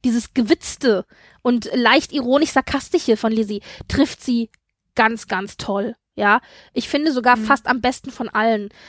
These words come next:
Speaker 1: Ähm, was natürlich aber auch so ein bisschen daran liegt, das Ganze ist ja als Screwball-Komödie, also romantische Screwball-Komödie inszeniert worden. Und da hast du so dieses spritzig, flapsige, ironische, das, das, da wird Wert drauf gelegt, ja.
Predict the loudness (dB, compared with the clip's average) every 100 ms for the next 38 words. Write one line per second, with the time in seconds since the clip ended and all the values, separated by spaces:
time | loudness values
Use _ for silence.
0 | -2 0 0 2 0 0 -2 0 2 2
1 | 2 0 -2 -6 -6 -4 0 2 2 -2
2 | -2 -4 -2 -4 -4 -4 -4 0 0 0
3 | -8 0 0 0 -6 -12 -6 0 4 4
4 | 2 -4 -2 -4 0 2 4 2 -2 -2
5 | -2 -2 -4 -4 -4 0 0 0 -2 -4
6 | -4 -6 -10 -4 -4 0 0 0 -4 -16
7 | -8 -2 2 2 2 0 0 0 0 -4
8 | -6 -10 -10 -4 -4 -2 -2 -4 -4 -2
9 | 0 0 -4 -6 -2 0 0 0 0 0
10 | 0 0 0 -2 -4 -18 -4 2 2 2
11 | -6 -6 -6 -8 -6 2 2 4 0 2
12 | 2 2 0 -4 -2 -4 -2 -4 -6 -12
13 | -4 0 0